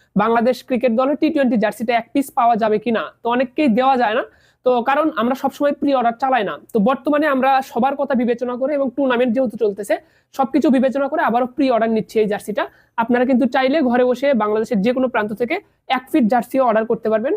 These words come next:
আমাদের কাছে। আহ, এবং পেছনে কিন্তু আপনার নিজের নাম, পছন্দের জার্সির নাম্বারটাও লিখে নিতে পারবেন। আহ, একদম সাদা রঙে কিন্তু নাম নাম্বারটা পেয়ে যাবেন আপনারা। তো জার্সিটা কিন্তু প্রস্তুত করা হয়েছে পিপি ফেব্রিক্সে, চায়না পিপি ফেব্রিক্স, এবং, আহ, ফিনিশিংটাও কিন্তু দেখতে পাচ্ছেন আপনারা, একদম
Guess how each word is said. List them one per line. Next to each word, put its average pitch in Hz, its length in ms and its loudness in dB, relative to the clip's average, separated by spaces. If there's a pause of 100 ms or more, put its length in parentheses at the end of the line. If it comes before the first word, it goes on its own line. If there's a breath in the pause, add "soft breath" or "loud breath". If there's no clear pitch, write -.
(120)
আমাদের 208 300 2
কাছে। 202 200 -2 (500 soft breath)
আহ, 214 240 2 (160)
এবং 254 220 0
পেছনে 349 300 0
কিন্তু 330 220 0
আপনার 294 320 2
নিজের 277 360 2
নাম, 277 180 2
পছন্দের 254 380 -2
জার্সির 214 400 -4
নাম্বারটাও 226 640 0
লিখে 220 240 0
নিতে 190 180 -2
পারবেন। 190 280 -2 (400 soft breath)
আহ, 190 160 0 (120)
একদম 214 200 2
সাদা 226 240 0
রঙে 214 220 2
কিন্তু 208 260 -2
নাম 185 200 -2
নাম্বারটা 190 340 -6
পেয়ে 262 200 0
যাবেন 185 240 -4
আপনারা। 202 280 -4 (440)
তো 208 60 4 (300)
জার্সিটা 214 360 0
কিন্তু 247 220 2
প্রস্তুত 254 400 -2
করা 247 180 2
হয়েছে 247 260 0 (380)
পিপি 277 200 0
ফেব্রিক্সে, 226 480 -2 (100)
চায়না 214 220 0
পিপি 220 220 -6
ফেব্রিক্স, 214 420 -2
এবং, 233 160 0 (440 soft breath)
আহ, 220 180 -2
ফিনিশিংটাও 285 560 2
কিন্তু 254 200 0
দেখতে 220 260 0
পাচ্ছেন 214 260 -2
আপনারা, 214 260 -2
একদম 285 220 2